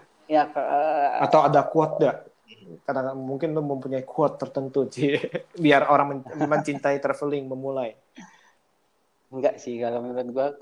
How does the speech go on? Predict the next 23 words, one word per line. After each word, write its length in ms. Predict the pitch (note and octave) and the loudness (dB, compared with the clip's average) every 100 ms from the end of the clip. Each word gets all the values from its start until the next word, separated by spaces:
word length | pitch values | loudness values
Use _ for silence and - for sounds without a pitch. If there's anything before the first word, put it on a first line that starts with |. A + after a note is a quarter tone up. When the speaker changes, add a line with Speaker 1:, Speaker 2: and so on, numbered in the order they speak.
| - _ _ - | -20 _ _ -8
Speaker 1:
dengan 400 | B2+ B2+ B2+ B2 | -4 -2 -2 -2
lu 300 | B2 C3 C3 | -2 -4 -4
traveling 640 | A#2+ B2+ B2 B2+ B2+ B2+ | -4 -4 -2 0 0 -2
itu, 120 | B2+ | -4
dengan 320 | C#3 C3 A#2+ | -4 -2 -4
lu 240 | A#2+ B2 A2 | -4 -6 -8
get 280 | A2 A2 - | -4 -4 -4
lost 220 | B2 A#2 | -6 -6
itu, 160 | C3 D3+ C#3+ | -6 -10 -10
lu 160 | A#2+ C#3+ | -8 -8
justru, 460 | C3+ A#2+ - D3+ D3+ - _ _ | -8 -14 -12 -8 -8 -8 _ _
mm, 680 | A#2+ A#2 A#2+ A#2+ A#2 A#2 A#2 | -14 -10 -8 -8 -10 -10 -10
menemukan 580 | A#2 A#2+ B2 B2 - C3 | -8 -8 -8 -8 -8 -8
apa 340 | A#2 A#2 - A2+ | -8 -12 -10 -8
diri 260 | A#2 A2+ | -6 -6
lu 140 | A2+ A#2 | -8 -10
sebenarnya 800 | - A2+ A2+ G#2+ G#2+ G2+ G#2 G2+ | -12 -8 -6 -6 -6 -6 -8 -10
gitu. 220 | - _ _ _ _ _ _ _ _ _ _ _ _ _ _ - | -18 _ _ _ _ _ _ _ _ _ _ _ _ _ _ -14
Speaker 2:
Hmm. 160 | B2 | -8
Speaker 1:
Kemampuan 580 | C3 C#3 C#3 C#3 D3 C#3+ | 0 4 4 4 2 4
lu 140 | D3 D#3+ | 2 4
yang, 220 | C3+ B2 A#2 - | 4 2 -6 -10
eh, 920 | A#2 A#2+ A#2+ A#2+ A#2 A#2 A2+ G#2+ | -4 -2 0 -2 -2 -4 -4 -4